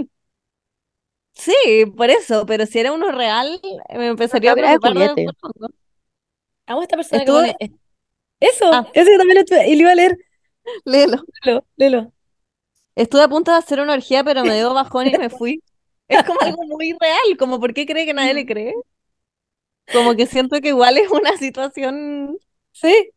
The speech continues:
Speaker 1: a la que puede llegar.
Speaker 3: Qué risa.
Speaker 1: Desde los tres años que digo que me acuerdo cuando nací, son como dos mini flashbacks. ¿Vi-, vieron? Eso yo también lo había
Speaker 3: Sí.
Speaker 1: escuchado harto, gente que se acuerda de la guata y de cuando nació.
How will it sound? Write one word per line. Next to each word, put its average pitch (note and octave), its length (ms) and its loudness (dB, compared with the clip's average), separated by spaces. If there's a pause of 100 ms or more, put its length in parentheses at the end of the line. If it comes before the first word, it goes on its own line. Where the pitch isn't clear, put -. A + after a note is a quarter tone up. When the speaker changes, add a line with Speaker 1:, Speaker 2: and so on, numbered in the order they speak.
(140)
Speaker 1:
a A#3+ 100 2
la A#3+ 120 -2
que B3 100 -2
puede C4+ 200 -2
llegar. A#3+ 380 2 (1700)
Speaker 3:
Qué D#4 140 0
risa. D4 380 2
Speaker 1:
Desde A#3 220 4
los A3 160 2 (120)
tres D#4 220 2
años D#4+ 320 0
que C#4 160 -2
digo C4 320 -4
que D4 120 -4
me B3+ 80 0
acuerdo A#3+ 360 -2
cuando B3+ 240 -4
nací, A3+ 380 -6
son A#3+ 240 -4
como C4 220 -2
dos A#3+ 240 0
mini C4 280 -2
flashbacks. A3 840 -4
¿Vi-, B3+ 280 0
vieron? C#4+ 300 -2 (100)
Eso D4 200 -6
yo F4 80 -4
también D#4 200 -2
lo D#4+ 60 0
había D4+ 100 2
Speaker 3:
Sí. C#4+ 80 2
Speaker 1:
escuchado C4+ 240 0
harto, A#3+ 180 -6
gente A#3+ 300 -10
que C#4 100 -6
se A#3 80 -4
acuerda B3 440 -2 (300)
de A#3 160 2
la A3+ 100 4
guata C4 320 2 (140)
y C4 120 -8
de A#3 140 -4
cuando A#3 260 -6
nació. G#3 480 -6